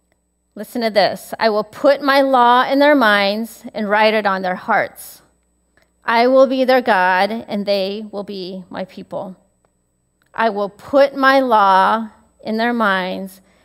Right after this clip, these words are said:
and write it on their hearts." In their minds, which is inside of them, and in their hearts, which is inside of them, he plants it inside them. So when we plant something, we just got through spring,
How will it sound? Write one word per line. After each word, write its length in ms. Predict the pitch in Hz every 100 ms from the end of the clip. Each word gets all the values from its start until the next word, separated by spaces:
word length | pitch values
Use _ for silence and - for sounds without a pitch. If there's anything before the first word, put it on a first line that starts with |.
| _
and 320 | - 202 196 185
write 260 | 196 196
it 240 | 196 160 -
on 160 | - 190
their 160 | 185
hearts." 540 | 185 - 196 135 - -
In 200 | - 240
their 180 | 254 254
minds, 540 | 262 247 214 202 202 -
which 220 | 233 269
is 160 | 254
inside 440 | 277 269 269 247 240
of 140 | 233
them, 300 | 196 185 185
and 180 | 170 175
in 160 | - 233
their 140 | 233
hearts, 500 | 226 247 220 175 -
which 200 | 208 202
is 200 | 214 208
inside 460 | 214 202 - 190 185
of 140 | 185
them, 200 | 185 185
he 220 | 190 -
plants 600 | 196 - - 226 214 214 -
it 240 | 202 -
inside 540 | - 214 - 202 190 190
them. 320 | 160 135 202 - _ _ _ _ _
So 200 | - 254
when 220 | 240 240 233
we 140 | 247
plant 460 | 240 - 285 339 320
something, 680 | 226 180 185 190 180 240 240 _ _ _ _ _ _ _
we 120 | - 226
just 180 | 247
got 240 | - 233 233
through 160 | 302
spring, 680 | 294 - 269 269 254 277 302